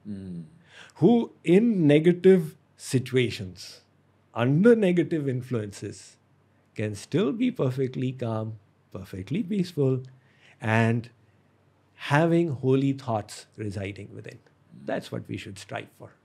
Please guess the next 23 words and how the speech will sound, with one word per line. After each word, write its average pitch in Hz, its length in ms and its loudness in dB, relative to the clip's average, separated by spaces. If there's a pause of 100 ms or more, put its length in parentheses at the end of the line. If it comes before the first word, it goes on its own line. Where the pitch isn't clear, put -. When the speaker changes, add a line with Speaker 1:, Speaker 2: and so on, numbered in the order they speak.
(640)
Speaker 1:
You 135 80 -12
know, 170 80 -8
there's 180 200 -8
this 170 100 -6
very 135 400 -6 (120)
interesting 120 840 -8
part 110 400 -4
of 110 200 -6 (180)
the 120 160 -4
autobiography 107 800 -4
of 110 180 -10
a 113 60 -8
yogi 101 380 -8 (280)
that, 101 380 -6 (160)
um, 98 600 -6 (800)
talks 113 320 0
about 113 260 0
astrology 92 640 -8
and 95 120 -8
the 98 60 -6
nature 92 400 -8
of 82 320 -4
it, 71 260 -12